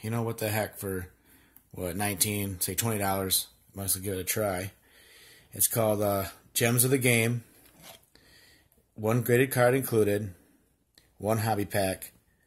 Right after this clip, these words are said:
five factory sealed packs, two triple play packs, and one bonus item. Um, it's kind of a neat, neat idea. Been wanting to get something like this. I've seen other,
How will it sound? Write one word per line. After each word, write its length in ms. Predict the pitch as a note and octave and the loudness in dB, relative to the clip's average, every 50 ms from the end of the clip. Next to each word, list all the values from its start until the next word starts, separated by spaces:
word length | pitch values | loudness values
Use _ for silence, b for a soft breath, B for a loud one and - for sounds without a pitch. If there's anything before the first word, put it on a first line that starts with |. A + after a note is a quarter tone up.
| b b b b b b | b b b b b b
five 380 | - - - G2 G2+ A2 A2 G#2+ | -14 -4 0 2 4 4 4 2
factory 360 | - A#2 A2 G#2+ - - A2+ | 2 2 2 2 2 2 4
sealed 320 | G#2+ - - A#2 A2+ A2 - | 4 6 6 6 4 2 2
packs, 580 | A2+ G#2+ G2+ G2+ G2 - - - - - - - _ _ _ _ | 2 2 2 2 2 0 0 0 0 0 -2 -8 _ _ _ _
two 200 | - - A#2+ A#2+ | -2 0 0 0
triple 280 | A2+ - - C3+ B2+ A#2 | 0 0 0 0 0 -2
play 220 | - - A#2 A2+ | -2 0 0 0
packs, 440 | G#2+ - A#2+ A2 G#2+ G#2 - - - - | 2 2 0 0 0 0 0 -2 -2 -2
and 160 | G#2 G#2 G#2 G2+ | -4 -6 -4 -4
one 220 | G#2 G#2+ G#2+ G#2+ | -2 -2 -2 -4
bonus 440 | G2 - G#2 G#2 G#2 G#2 F#2+ - - | -4 -4 -2 -2 0 2 2 2 2
item. 400 | F#2 F#2+ F#2 D#2 D2 C#2+ E2+ - - _ _ _ _ _ b b b b b b b b b b b b b b b b b b b b b b b _ - - - C3 | 0 -2 -4 -4 -8 -12 -16 -18 -20 _ _ _ _ _ b b b b b b b b b b b b b b b b b b b b b b b _ -20 -20 -18 -14
Um, 520 | G#2+ G#2 G2+ G2 F#2+ F#2+ F#2+ F#2+ F#2 F#2 F2+ B B B B B B B B B B B _ - - | -12 -10 -8 -8 -8 -8 -8 -10 -10 -10 -12 B B B B B B B B B B B _ -14 -12
it's 80 | - | -8
kind 160 | - D#3+ D#3+ | -4 -2 0
of 80 | C#3+ A#2+ | 0 0
a 20 | |
neat, 320 | A2+ A2 A2 G#2+ G#2+ - - | 0 0 0 -2 -4 -4 -2
neat 160 | A#2+ A2 G#2 | -2 0 2
idea. 560 | G#2 G2+ F#2+ F#2+ G2+ G2+ G#2 A#2 C3 C3 B2+ - _ _ _ _ b b b b b b b b b b b b b b b b b _ _ _ _ _ _ _ | 2 0 0 0 0 2 2 2 2 0 -2 -8 _ _ _ _ b b b b b b b b b b b b b b b b b _ _ _ _ _ _ _
Been 140 | - G#2+ G#2 | -10 -6 -4
wanting 260 | G#2 G#2 G#2 G2 G#2 | -2 -2 -2 -2 -2
to 40 | F#2 | -2
get 120 | A2 G#2 G2 | 2 4 4
something 280 | - A2+ G#2 F#2+ G#2 | 4 4 2 -2 -4
like 180 | G#2 G2+ G2 - | -4 -4 -6 -4
this. 320 | - G#2+ G#2 G#2 G2+ - | -4 -2 0 4 4 4
I've 140 | G2+ F#2+ - | 4 4 2
seen 160 | - A#2+ A2 | 0 0 0
other, 340 | G2+ G#2 G#2+ G#2 G2+ F#2+ | 0 0 -2 -2 -2 -4